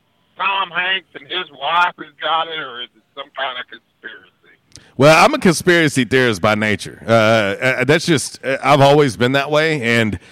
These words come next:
Speaker 2: I, I find the timing, I find the, the way everything is, is being handled, I find it all a little bit odd and questionable. And so, um, I'm all for everybody being safe, but I'm also, I'm al-, I'm also of the belief, Chuck, that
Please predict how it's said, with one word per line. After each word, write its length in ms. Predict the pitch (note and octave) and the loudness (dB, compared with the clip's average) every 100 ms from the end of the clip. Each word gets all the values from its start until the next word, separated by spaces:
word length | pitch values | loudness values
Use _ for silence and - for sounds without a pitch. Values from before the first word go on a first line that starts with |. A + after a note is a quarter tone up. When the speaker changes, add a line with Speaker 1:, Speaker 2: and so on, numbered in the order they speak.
| - - | -20 -4
Speaker 2:
I, 240 | A2 B2+ | -2 0
I 20 | |
find 300 | B2+ D#3+ D3 | 2 4 4
the 60 | G#2+ | 2
timing, 560 | - B2 C#3 D3 D3+ A#2+ | -2 -2 -2 -2 -4 -2
I 100 | A2 | -2
find 640 | C#3 C3+ B2+ A2 G2+ G#2 - | 0 2 2 -2 -6 -14 -10
the, 260 | A2 G#2+ | -4 -4
the 140 | G2+ G#2+ | 0 0
way 240 | A#2+ C3+ | 2 2
everything 480 | C3+ C3 A2+ C3 C3 | 2 0 0 0 2
is, 260 | A2+ F#2+ - | 0 -2 -6
is 160 | A2+ | -6
being 280 | F2+ C3 A#2+ | -2 0 0
handled, 400 | G#2+ B2+ C#3+ C3 | 0 0 2 2
I 80 | A#2 | 0
find 260 | - F3 G#3 | 2 2 2
it 100 | C3 | 2
all 240 | C#3 A#2+ | 2 2
a 40 | |
little 160 | A#2 C3 | 0 0
bit 240 | A#2 A2+ - | 0 0 -2
odd 460 | G#2+ G#2+ A2 A2 G#2+ - _ | -2 2 2 2 -2 -10 _
and 160 | G#2+ A2 | -6 -4
questionable. 580 | - A#2 - F#2 C#2+ - - - | -2 -2 -4 -8 -12 -18 -18 -4
And 360 | G#2+ A2 A2 | 0 0 0
so, 420 | - D3 C3+ B2 - - - - | 0 2 4 2 0 -10 -18 -2
um, 400 | A#2+ A#2+ G#2+ G#2+ | 2 2 0 0
I'm 200 | E3 G3 | 0 2
all 160 | D#3+ F3 | 2 2
for 300 | - D#3 D3+ | 4 4 4
everybody 400 | D3+ C#3+ D3 C3 | 4 2 2 2
being 240 | C#3 B2 | 0 -2
safe, 320 | - D#3 D3+ | 0 0 2
but 100 | B2 | 2
I'm 180 | B2+ B2+ | 2 2
also, 600 | C3+ A3 - D#3+ C3+ B2+ - _ _ - | 2 2 2 4 4 2 -2 _ _ -2
I'm 120 | C#3 | 0
al-, 180 | D3+ D3+ - | 0 -2 0
I'm 120 | E3+ | 2
also 320 | B3 C#4 A#3+ | 2 4 4
of 100 | F3 | 4
the 80 | C3+ | 2
belief, 380 | A#2 B2+ D3+ D3 | 2 2 2 2
Chuck, 320 | D#3 E3 F3 - | 2 2 0 -8
that 680 | G#2 A2 B2+ A#2+ A#2 - | -4 2 4 4 0 -6